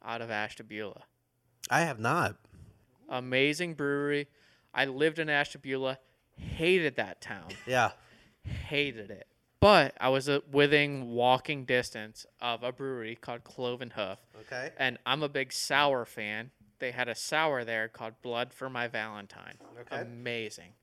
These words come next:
Speaker 1: So, would suggest it. But what is one of your favorite breweries outside of the Columbus area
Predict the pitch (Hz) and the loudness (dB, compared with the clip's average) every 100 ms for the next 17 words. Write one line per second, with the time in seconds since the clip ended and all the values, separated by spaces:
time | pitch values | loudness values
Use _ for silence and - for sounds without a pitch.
0 | _ _ _ - - - 120 113 104 _ | _ _ _ -16 -8 -2 0 0 -4 _
1 | _ _ _ _ _ _ _ _ _ _ | _ _ _ _ _ _ _ _ _ _
2 | _ _ _ _ _ 135 135 - 131 175 | _ _ _ _ _ -2 -2 -2 -2 2
3 | 131 - 165 180 _ _ - 208 123 117 | 2 2 -2 -4 _ _ 6 6 4 -2
4 | - _ 139 131 143 170 170 147 135 143 | -14 _ -4 6 6 6 2 -2 -2 0
5 | 143 139 135 139 - 135 139 156 147 123 | -2 0 0 0 0 0 2 -2 -2 -6
6 | 113 107 113 - 120 131 - 139 127 113 | -6 -8 -12 -8 -4 -4 -2 2 2 0
7 | - - 127 131 - 117 117 107 | -8 -8 -8 -6 -4 -4 -2 -4